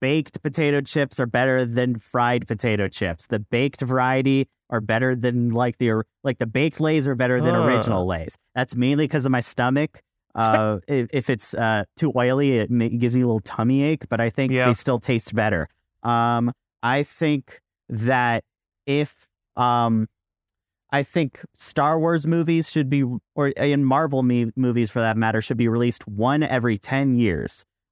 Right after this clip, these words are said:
Speaker 1: I think that,
Speaker 2: Sure.
Speaker 1: uh, w-, uh, hockey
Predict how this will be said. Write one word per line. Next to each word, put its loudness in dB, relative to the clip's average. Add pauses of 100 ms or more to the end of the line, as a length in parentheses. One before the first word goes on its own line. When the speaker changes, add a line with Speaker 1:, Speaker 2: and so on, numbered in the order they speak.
Speaker 1:
I 0
think -4 (340)
that, 0
Speaker 2:
Sure. 0
Speaker 1:
uh, 0 (1120)
w-, -2
uh, 0
hockey 0